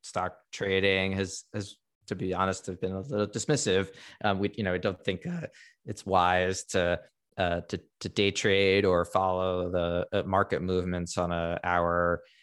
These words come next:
hourly basis. Um, you know, I would definitely subscribe to the, uh, to index fund approach to investing. Um, and anything else is either, like, for fun, which that's fun, you know, gambling is,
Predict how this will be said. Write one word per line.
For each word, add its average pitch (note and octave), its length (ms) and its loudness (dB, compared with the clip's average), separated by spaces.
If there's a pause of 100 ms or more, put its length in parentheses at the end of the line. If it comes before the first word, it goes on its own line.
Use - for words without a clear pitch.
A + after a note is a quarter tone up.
(220)
hourly F#2 320 2
basis. F#2+ 720 0 (280)
Um, E2+ 420 0 (180)
you G2+ 140 -6
know, E2+ 140 -6
I - 40 -8
would F2 100 -12
definitely F2+ 300 -10
subscribe F2+ 840 -2
to F#2+ 160 -4
the, F2 340 -2 (360)
uh, F2+ 320 -4
to - 220 -10
index G#2+ 600 -2
fund G#2 360 -2 (100)
approach - 640 -2
to G#2 140 -2
investing. F#2 840 -2 (280)
Um, F#2+ 320 0 (200)
and G2 460 0
anything G#2 720 2
else G#2 520 2
is F2+ 180 -4
either, F#2 520 4
like, F2 280 0 (100)
for G#2 100 0
fun, A2 460 2
which - 360 -8
that's F#2 180 -2
fun, - 140 -6
you F#2 80 -6
know, F2 120 -8
gambling F2+ 460 -8
is, - 260 -14